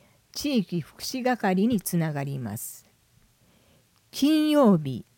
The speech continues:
十時から十三時、休館日を除く、ほのぼの方下、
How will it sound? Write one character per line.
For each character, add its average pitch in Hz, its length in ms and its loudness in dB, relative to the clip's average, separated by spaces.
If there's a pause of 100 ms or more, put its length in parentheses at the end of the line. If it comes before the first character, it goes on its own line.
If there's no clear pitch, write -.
(440)
十 247 300 4
時 180 140 2
か 170 160 -2
ら 165 160 0
十 208 260 0
三 175 380 0
時、 107 280 -10 (360)
休 294 260 0
館 262 340 2
日 165 120 2
を 151 120 -2
除 156 360 -2
く、 156 240 -8 (680)
ほ 226 180 2
の 302 140 6
ぼ 233 140 2
の 165 140 2
方 156 300 -4
下、 147 460 -6